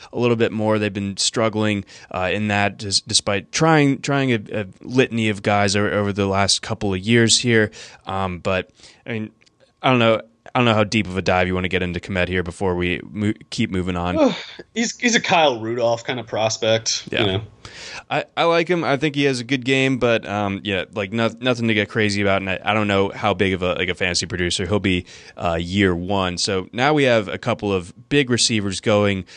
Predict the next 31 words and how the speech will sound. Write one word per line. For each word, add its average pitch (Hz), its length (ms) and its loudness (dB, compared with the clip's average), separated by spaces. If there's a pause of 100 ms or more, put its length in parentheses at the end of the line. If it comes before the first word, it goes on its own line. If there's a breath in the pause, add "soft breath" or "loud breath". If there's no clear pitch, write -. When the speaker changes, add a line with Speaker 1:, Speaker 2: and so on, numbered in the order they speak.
(100)
Speaker 1:
uh, 90 200 -2
towards 120 300 0
the 110 80 0
later 107 300 4
part 104 280 0
of 95 60 -6
the 98 60 -4
second 101 360 -2
round, 95 200 -2
guys 101 280 2
that 90 220 -2
I'm 123 200 4
really 113 240 4
high 101 300 2
on. 95 280 -2 (240 loud breath)
Uh, 87 180 0
so 101 140 0
I'm 98 100 -6
interested 107 380 -4
to 98 80 -4
see, 98 480 0 (400 loud breath)
uh, 92 240 0
or 95 140 2
hear 107 200 0
your 101 180 2
takes 104 320 0
on 95 280 -2
them 98 280 4
and, 95 180 -2
and 90 300 -6
this, 98 300 0